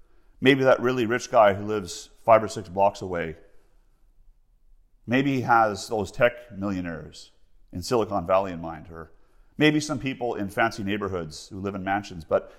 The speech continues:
it certainly isn't me, so I can kinda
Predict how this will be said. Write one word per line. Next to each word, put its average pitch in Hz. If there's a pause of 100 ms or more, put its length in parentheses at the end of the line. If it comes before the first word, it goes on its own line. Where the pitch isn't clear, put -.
it 147
certainly 175
isn't 117
me, 104
so 104 (760)
I 123
can 135
kinda 110